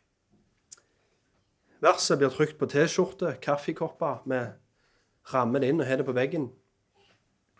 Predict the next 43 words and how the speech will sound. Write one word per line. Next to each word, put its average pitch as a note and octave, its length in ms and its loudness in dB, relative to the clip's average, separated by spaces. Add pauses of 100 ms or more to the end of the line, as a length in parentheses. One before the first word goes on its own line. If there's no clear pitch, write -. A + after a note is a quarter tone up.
(160)
Og C3+ 100 4
når C3+ 140 6
han C#3 100 8
gjør D#3+ 240 10
det, C3+ 120 6 (120)
så C3+ 120 -2
er C3 60 2
det C3 80 2
veldig C#3 180 4
lett C#3+ 200 0
å B2+ 40 -10
glemme B2 320 0
at C3 100 -8
dette B2+ 220 -2
verset B2+ 320 -2
har C3+ 100 -2
en C3 80 -6
kontekst. C3 600 -6 (920)
<clears throat> D3 720 -2 (920)
Det D3+ 100 4
er - 60 -6
faktisk E3 440 -2
ment C#3 300 2
som B2 120 -4
et A2+ 140 -4
svar C3+ 540 4
til A#2+ 100 0
et - 80 -16
problem A2+ 720 -2 (580)
Paulus C3+ 400 2
har B2 80 0
lagt - 240 -4
fram C3+ 300 -2
og A#2 80 -2
vil G#2+ 100 -4
fortsette D3 480 -4
å A2+ 80 0
legge G#2 240 -4
fram G#2 240 -10
her G#2+ 140 -4
i G#2 60 -8
Roman G#2 280 -4
åtte. - 300 -14